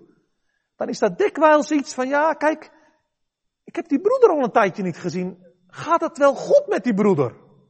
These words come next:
Of met die zuster? We kunnen zo snel weer door de zonde gemakkelijk verstrikt worden.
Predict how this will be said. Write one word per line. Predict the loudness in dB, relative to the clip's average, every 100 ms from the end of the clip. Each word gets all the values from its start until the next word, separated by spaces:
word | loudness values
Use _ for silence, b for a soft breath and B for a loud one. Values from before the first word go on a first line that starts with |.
| _ _ -10
Of | 2
met | 2
die | 2
zuster? | 2 2 2 2 -2 -2 -18 _ _ _ _ _ _ _ _ _ _ _ _ _ _ _ _ _ _ _ _ _ _ _ _ _ _ _
We | -2
kunnen | 2 2 2
zo | 8 10
snel | 10 6 -2 2 4 6
weer | 8
door | 8
de | 6
zonde | 6 6 6 2
gemakkelijk | 2 4 4 4 0 -2
verstrikt | -6 -12 -4 2 2 2
worden. | 6 6 4 -8